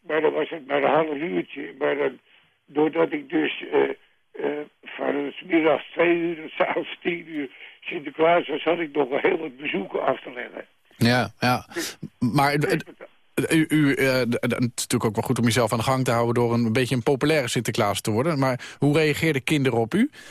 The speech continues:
Speaker 2: Hè,
Speaker 1: Oh,
Speaker 2: we-
Speaker 1: heel goed.
Speaker 2: Ja? Ja?
Speaker 1: Ja, heel
Speaker 2: En, en, want w-, u was zelf dus, eh,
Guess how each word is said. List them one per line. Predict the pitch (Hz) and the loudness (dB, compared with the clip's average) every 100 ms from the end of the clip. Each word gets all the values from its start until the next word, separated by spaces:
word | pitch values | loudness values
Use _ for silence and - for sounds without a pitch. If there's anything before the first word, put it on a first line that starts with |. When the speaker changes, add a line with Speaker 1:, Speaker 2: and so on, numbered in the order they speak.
| - | -4
Speaker 2:
Hè, | 139 165 | 0 0
Speaker 1:
Oh, | 127 | 2
Speaker 2:
we- | 160 | 2
Speaker 1:
heel | 185 156 | 2 0
goed. | - 156 156 | -2 -4 2
Speaker 2:
Ja? | 147 165 262 - - | 2 2 0 -6 -6
Ja? | 147 175 240 | -2 0 -2
Speaker 1:
Ja, | - 120 - | -8 -20 -6
heel | 120 135 | -2 0
Speaker 2:
En, | 160 - | 0 2
en, | 165 156 | 2 2
want | 147 151 139 | 2 0 -2
w-, | 135 131 113 - | -6 -8 -12 -12
u | - 123 | -4 -2
was | 104 95 - | 0 -2 0
zelf | 113 98 - | 0 0 -2
dus, | 104 92 | -2 -2
eh, | - | -6